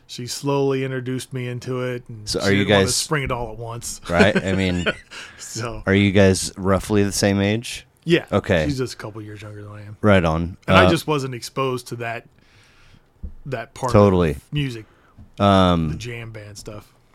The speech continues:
Speaker 2: Yeah, I, uh, uh, my dad had some eight, eight track. They split when I was, I don't know, five, six, some, um,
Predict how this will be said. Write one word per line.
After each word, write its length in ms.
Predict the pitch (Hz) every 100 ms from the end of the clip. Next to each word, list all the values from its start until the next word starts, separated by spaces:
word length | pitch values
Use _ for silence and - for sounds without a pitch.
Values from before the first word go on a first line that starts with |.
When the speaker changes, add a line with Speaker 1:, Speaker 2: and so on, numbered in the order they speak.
| _ - -
Speaker 2:
Yeah, 320 | 98 90 85 82
I, 420 | 85 87 87 85
uh, 460 | 80 76 73 71 76 _ _ _ _ -
uh, 540 | 76 69 60 62 50 50 50 50 - - _ _ _ _ - _
my 100 | 90
dad 260 | 90 98 90
had 280 | 90 78 -
some 200 | 85 78
eight, 140 | 85
eight 220 | 85 87 -
track. 200 | 87 80
They 100 | 90
split 400 | - - 87 -
when 120 | 78
I 120 | 78
was, 420 | 78 71 - - -
I 80 | 64
don't 120 | -
know, 60 | -
five, 380 | - 73 73 71
six, 320 | - 71 -
some, 200 | - 71 - - - - -
um, 720 | 92 90 85 82 76 71 69